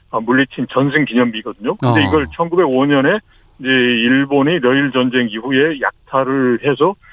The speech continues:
Speaker 1: 야스쿠니 신사에 이제, 이제 보관하고 있던 걸,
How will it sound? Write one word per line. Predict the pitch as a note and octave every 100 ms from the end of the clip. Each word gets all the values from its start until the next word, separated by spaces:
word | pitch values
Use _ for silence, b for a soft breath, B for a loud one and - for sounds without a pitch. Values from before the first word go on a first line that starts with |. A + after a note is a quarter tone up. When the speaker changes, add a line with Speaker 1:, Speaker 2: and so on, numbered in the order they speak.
| B -
Speaker 1:
야스쿠니 | G#2+ B2+ - D#3+ C#3+
신사에 | - D#3 C3+ C3 C3+ D#3
이제, | A2+ A#2+ A#2 A2+ B2+ C3 B2+
이제 | D3 A#2+ -
보관하고 | B2+ B2+ A#2 B2 A#2
있던 | - B2+ A2+
걸, | B2+ G3